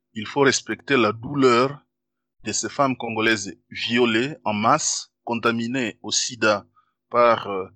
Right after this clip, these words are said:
des criminels envoyés par le Rwanda dans l'Est du Congo. Il faut respecter les enfants du Kivu qui ont vu leur, euh,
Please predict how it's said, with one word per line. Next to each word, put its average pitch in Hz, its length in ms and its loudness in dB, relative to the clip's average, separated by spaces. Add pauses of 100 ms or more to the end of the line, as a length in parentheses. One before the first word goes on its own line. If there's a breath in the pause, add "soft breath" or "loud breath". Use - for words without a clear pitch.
(320)
des 107 540 -2
criminels 120 680 2
envoyés 107 420 -4
par 110 220 -6
le 104 80 -6
Rwanda 104 460 -4
dans 101 140 -6
l'Est 101 240 -8
du 95 120 -18
Congo. 127 540 -8 (300)
Il - 80 -12
faut 135 120 2
respecter 135 800 0 (340)
les 113 300 -2
enfants 127 520 0 (340)
du 107 160 -14
Kivu 113 480 -8 (460)
qui - 100 -4
ont 143 180 4
vu 135 220 -2
leur, 127 380 4
euh, 110 240 2